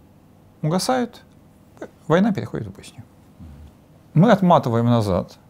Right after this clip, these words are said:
понимаем, что, видимо, операция в М-, в Мостаре была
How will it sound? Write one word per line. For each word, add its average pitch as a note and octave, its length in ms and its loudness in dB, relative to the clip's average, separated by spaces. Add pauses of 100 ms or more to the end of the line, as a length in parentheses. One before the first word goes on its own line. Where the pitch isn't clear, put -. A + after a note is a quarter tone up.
(440)
понимаем, D3+ 340 2
что, A#2 300 2
видимо, A2+ 600 2 (1800)
операция C#3+ 520 0
в B2 80 -2
М-, D3 140 -4 (1160)
в A#2 100 -14
Мостаре A2+ 380 -2
была A2 240 -4